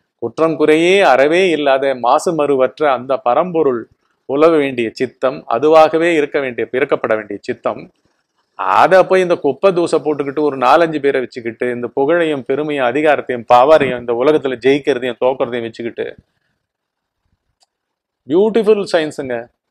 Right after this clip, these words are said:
அன்றாட வாழ்க்கையை தவிர வேற தனியா ஆன்மீகமே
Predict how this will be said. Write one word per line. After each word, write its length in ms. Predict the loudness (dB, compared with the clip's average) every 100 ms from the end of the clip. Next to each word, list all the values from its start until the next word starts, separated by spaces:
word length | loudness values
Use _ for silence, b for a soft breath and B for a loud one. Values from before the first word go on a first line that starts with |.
| _ _
அன்றாட 340 | -4 4 6 8 6
வாழ்க்கையை 440 | 4 2 0 0 2 2
தவிர 260 | 4 2 4
வேற 260 | 2 2 0 -2 0
தனியா 600 | 0 -2 -6 -6 -4 -2 0 -2
ஆன்மீகமே 520 | -4 -8 -8 -10